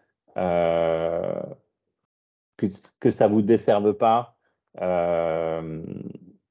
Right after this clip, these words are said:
voilà, c'est un détail, hein, mais si vous aviez, euh, je sais pas, un gros mot dans votre, euh, dans votre adresse mail, c'est quelque chose qui va pas vous servir et qui fait partie des petits détails qui font que, euh, vous donnez pas la, la bonne première impression.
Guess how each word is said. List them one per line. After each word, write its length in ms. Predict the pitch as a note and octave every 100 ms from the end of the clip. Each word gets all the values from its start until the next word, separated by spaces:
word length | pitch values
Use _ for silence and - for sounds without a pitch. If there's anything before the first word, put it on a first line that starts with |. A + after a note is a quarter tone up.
| _ _ _ _ _ _ _ _ _ _ _ -
voilà, 160 | F2
c'est 140 | - F2+
un 80 |
détail, 400 | F#2 G#2 A#2+ A#2
hein, 120 | G2+ A2
mais 380 | F#2+ F2 E2+
si 240 | E2 - -
vous 220 | F#2+ F2+
aviez, 320 | F2 E2+ G2
euh, 240 | F#2+ E2+ E2+
je 80 |
sais 120 | F2 -
pas, 140 | D2+
un 80 | D2+
gros 280 | E2+ G2+ A2+
mot 280 | A2 A2
dans 160 | G#2 F2+
votre, 300 | E2+ F2+ -
euh, 200 | E2 D2+ - _ _ _ -
dans 80 |
votre 260 | F2+ G2 G3
adresse 280 | F#2 F#2 F#2
mail, 160 | A2+ G#2+
c'est 160 | G#2
quelque 160 | F2+ E2
chose 160 | F#2
qui 140 | - F#2+
va 100 | E2+
pas 160 | -
vous 100 | F2+
servir 440 | F#2+ - F2+ G2+ G2+
et 160 | F2+ - -
qui 120 | -
fait 120 | G2+ A2
partie 300 | F#2 - A2
des 100 | G2
petits 160 | -
détails 400 | F#2+ F#2+ G2 F#2
qui 140 | - -
font 200 | G#2 F#2
que, 300 | F#2+ E2 - _ _ _ -
euh, 120 | E2+
vous 120 | F2
donnez 240 | F2+ F2+
pas 160 | F2 G2
la, 400 | F2+ E2 F2 F2 -
la 80 |
bonne 180 | F2 F#2
première 320 | F#2 F#2 F2+
impression. 400 | E2 - F#2 -